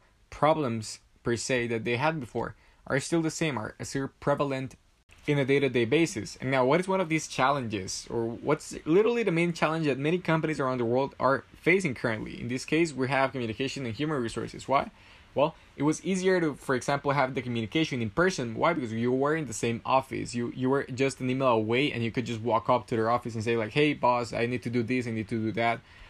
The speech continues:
Yeah, could you possibly help me with that?" Same goes around. However, now with everything that's going virtual, it has become harder than ever to, you know, keep this in-, interaction and motivation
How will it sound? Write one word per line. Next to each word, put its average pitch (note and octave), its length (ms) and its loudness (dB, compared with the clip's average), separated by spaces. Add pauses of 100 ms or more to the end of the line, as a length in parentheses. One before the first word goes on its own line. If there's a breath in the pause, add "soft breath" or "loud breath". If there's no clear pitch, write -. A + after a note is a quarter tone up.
(200 loud breath)
Yeah, B2 180 0
could B2 140 -4
you A2+ 80 -4
possibly B2+ 480 2
help C#3+ 200 2
me A2 120 -4
with G#2 100 -4
that?" F#2+ 180 -8 (260 loud breath)
Same D3 240 2
goes C3+ 220 2
around. A#2+ 420 0
However, D3 420 4
now B2 200 0
with B2+ 120 0 (200)
everything E3 360 0
that's B2+ 180 -4
going B2+ 320 -2
virtual, A#2+ 420 -2 (440 loud breath)
it C#3+ 120 2
has D3+ 120 -2
become D#3 340 0
harder G3 400 2
than E3 160 -4
ever C#3 320 0 (600)
to, C3 80 -2
you C#3 60 2
know, C#3+ 120 2
keep D#3+ 220 0
this F#3 160 0
in-, F#3 140 2
interaction C#3+ 760 2
and A#2 240 -2
motivation C3 680 0